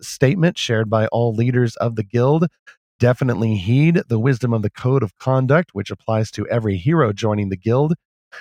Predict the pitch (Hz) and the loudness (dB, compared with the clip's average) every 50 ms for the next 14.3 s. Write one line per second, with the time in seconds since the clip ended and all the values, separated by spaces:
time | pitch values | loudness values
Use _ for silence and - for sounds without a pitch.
0 | - _ _ 107 110 107 101 104 110 110 104 98 _ - 95 101 113 120 120 120 | -20 _ _ 0 0 2 2 2 2 2 0 -2 _ -6 -4 -2 0 0 0 2
1 | 117 117 127 143 165 175 185 180 165 _ 95 98 107 117 107 - - 120 107 98 | 2 2 4 4 4 4 4 2 0 _ -2 -2 -2 -2 -2 -4 -4 -4 -4 0
2 | - 123 135 - - - 123 120 117 _ - - - 147 151 147 151 - - 131 | 0 0 0 0 -2 -2 -2 -2 -2 _ -10 -6 -2 0 2 2 2 2 0 0
3 | 127 117 104 101 123 123 123 - - - 135 143 165 185 202 190 _ _ _ _ | -2 -2 0 0 0 0 0 -2 -6 -4 0 2 2 2 0 0 _ _ _ _
4 | _ _ _ - 113 113 110 107 107 - - - 113 107 117 117 113 - - - | _ _ _ -2 0 0 0 0 -4 -4 -2 -2 0 2 2 2 0 0 -2 -2
5 | 104 107 101 - - - 107 113 113 107 101 110 110 113 113 113 - - 110 127 | -2 -2 -2 -2 -2 0 0 0 0 0 0 0 2 2 0 0 -2 -2 -2 -4
6 | 123 _ _ - 117 117 110 - - - - 107 110 110 _ - 101 98 104 107 | -4 _ _ -2 -2 -2 -2 -4 -10 -8 -4 -4 -4 -4 _ -4 -4 -2 0 0
7 | 104 - 110 110 117 120 - - 113 113 - - 110 - - 123 123 113 139 170 | 0 0 0 0 -2 -2 -2 -4 -4 -4 -4 -6 -8 -4 -2 -4 -2 0 -2 -2
8 | 156 _ _ _ _ _ _ _ _ _ _ - 139 120 127 120 110 107 113 123 | -2 _ _ _ _ _ _ _ _ _ _ -2 0 0 2 2 0 0 2 2
9 | 123 120 113 117 127 196 180 135 123 120 - - 117 127 123 - - - 127 123 | 2 2 0 0 -2 -2 0 0 0 0 0 0 -2 -2 -2 -6 -4 -2 -2 0
10 | 127 117 110 107 107 101 95 113 127 123 120 113 - - 123 135 139 131 113 107 | 0 0 0 -2 -2 -2 -2 0 0 0 0 -4 -4 -2 -2 0 2 2 2 0
11 | 101 - 107 98 113 113 123 127 - - 104 107 95 110 113 117 120 113 82 120 | 0 -2 -4 -2 0 0 0 0 -2 -6 -10 -8 -4 -2 -2 0 0 -2 -2 -2
12 | 120 120 113 104 - - 117 107 104 104 101 101 101 - - 107 107 101 95 98 | 0 0 -2 -2 -2 -2 -2 0 0 0 0 -2 -4 -4 -4 -4 -4 -4 -2 -2
13 | 113 117 113 98 - - - - 120 117 113 110 98 - - - 117 131 - _ | 0 0 0 -2 -4 -12 -6 -4 -4 -2 -2 -4 -6 -6 -6 -4 -4 -4 -4 _
14 | 104 104 101 98 92 _ | -2 0 0 0 -2 _